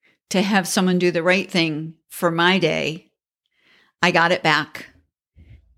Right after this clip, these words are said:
just when I needed it. So there you have it, <laughs> the karmic grocery story. So I just love this.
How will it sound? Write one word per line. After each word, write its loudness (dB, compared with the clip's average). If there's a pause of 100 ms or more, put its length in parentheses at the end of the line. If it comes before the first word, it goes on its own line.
(120)
just -2
when -6
I -2
needed -8
it. -12 (1120)
So 0
there 2
you 2
have 0
it, -8 (360)
<laughs> -20
the -2
karmic -2
grocery -2
story. -6 (720)
So 2
I 2
just -2
love 2
this. -2